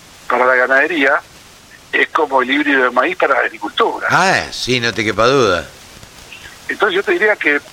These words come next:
Speaker 1: eh, una muestra... Eh, yo vi mucha gente, vi muchos productores de todas las partes del país, muchas cabañas. Eh, habrá que ver ahora en el momento de los remates,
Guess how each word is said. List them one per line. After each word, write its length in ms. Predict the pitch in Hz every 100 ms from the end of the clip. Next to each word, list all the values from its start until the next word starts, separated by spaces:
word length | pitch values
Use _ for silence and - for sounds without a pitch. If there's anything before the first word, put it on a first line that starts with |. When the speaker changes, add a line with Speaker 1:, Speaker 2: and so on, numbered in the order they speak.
| -
Speaker 1:
eh, 340 | - 127 139 160
una 160 | 165
muestra... 520 | 160 190 - 170 170 - - - - - - 359
Eh, 240 | 127 127 131 - -
yo 220 | 226 190
vi 140 | 165
mucha 280 | 196 - 165
gente, 500 | - 180 175 190 190 -
vi 100 | 208
muchos 300 | 151 180 147
productores 640 | 143 139 - 170 170 170 - - - - - - -
de 60 |
todas 240 | - 143 135
las 80 | -
partes 320 | 143 - 117
del 160 | 120 120
país, 460 | 131 147 165 165 - - - - - - -
muchas 260 | 170 151
cabañas. 640 | - 131 156 160 156 160 160 - - - - - - - -
Eh, 240 | 127 127 -
habrá 300 | 135 156 220
que 160 | - 160
ver 180 | 185
ahora 380 | 160 165 175 165 - -
en 180 | 123 127
el 60 |
momento 460 | 123 139 160 - 139
de 260 | 127 117 - - - -
los 180 | - 120
remates, 600 | - 139 175 170 165 165